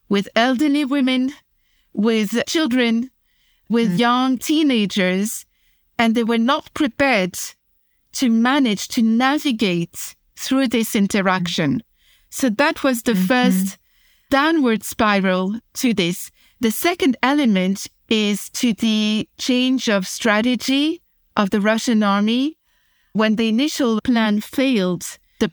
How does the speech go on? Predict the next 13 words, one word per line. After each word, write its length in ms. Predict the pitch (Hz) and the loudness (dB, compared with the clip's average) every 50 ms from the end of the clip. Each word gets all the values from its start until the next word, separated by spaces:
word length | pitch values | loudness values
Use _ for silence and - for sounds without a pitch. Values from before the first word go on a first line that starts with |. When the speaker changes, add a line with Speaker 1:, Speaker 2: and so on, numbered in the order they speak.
| _ - | _ -2
Speaker 1:
plan 360 | 262 247 247 240 240 233 220 | 0 0 2 2 0 0 -2
B 460 | 185 - 269 294 285 247 202 185 185 | -2 -2 0 0 0 0 0 0 -2
or 280 | - - 196 202 202 202 | -2 -2 -2 -2 0 -2
the 200 | 175 - 220 214 208 | -2 -2 0 0 0
alternative 1000 | 208 196 - - 311 311 330 302 294 262 233 - - 220 190 185 185 175 - - _ _ _ _ _ _ _ _ - | -2 -2 -2 -2 0 0 2 0 0 -2 -2 -2 0 0 0 0 -2 -4 -8 -14 _ _ _ _ _ _ _ _ -4
was 460 | - 202 240 226 233 226 - - - - - - | 0 2 2 2 0 -2 -4 -8 -10 -8 -2 0
to 360 | 262 247 240 233 220 220 226 _ _ _ _ _ - | 2 2 2 2 0 -2 -4 _ _ _ _ _ -8
transition 720 | - - 262 226 220 190 - 285 294 302 - - 269 226 220 | -4 0 0 2 2 0 0 0 -2 0 0 0 0 0 0
to 200 | - - - 233 | 0 0 -2 -2
deliberate 760 | 202 160 - 220 214 214 233 285 269 262 262 226 220 208 202 - | 0 0 0 0 2 2 0 0 0 0 0 0 0 -2 -2 -4
targeting 640 | - - 220 208 214 208 226 214 - - 233 202 202 | -4 -2 0 0 0 0 -2 -4 -2 0 0 2 2
of 100 | 196 185 | 0 0
civilians. 800 | - - 214 175 226 233 226 185 165 - - - - - - | -2 -2 -2 0 2 2 2 0 0 -2 -4 -6 -10 -12 -16